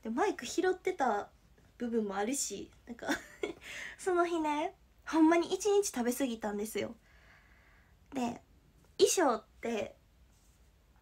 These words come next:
あの、<laughs> 衣装っ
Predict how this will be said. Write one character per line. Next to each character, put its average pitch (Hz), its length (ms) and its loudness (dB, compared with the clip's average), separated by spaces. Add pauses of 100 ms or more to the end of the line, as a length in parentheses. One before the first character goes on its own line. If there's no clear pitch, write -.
(1700)
あ 220 240 -2
の、 208 680 -6 (800)
<laughs> - 880 -4
衣 349 120 4
装 285 200 2
っ - 20 0